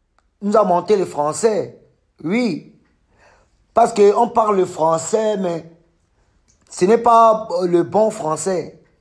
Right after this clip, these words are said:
On fait, euh, vous comprenez un peu, on fait avec.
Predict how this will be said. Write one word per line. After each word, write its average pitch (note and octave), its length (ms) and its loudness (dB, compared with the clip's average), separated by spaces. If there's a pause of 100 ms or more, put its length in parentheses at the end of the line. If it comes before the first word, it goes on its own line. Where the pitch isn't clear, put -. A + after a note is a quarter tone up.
On A3 320 2
fait, G#3 400 0
euh, E3+ 360 4 (1900)
vous F#3+ 120 -4
comprenez F3 440 0
un F3+ 100 2
peu, D#3+ 400 -4 (220)
on C#3 80 -10
fait - 160 -2
avec. F3+ 600 0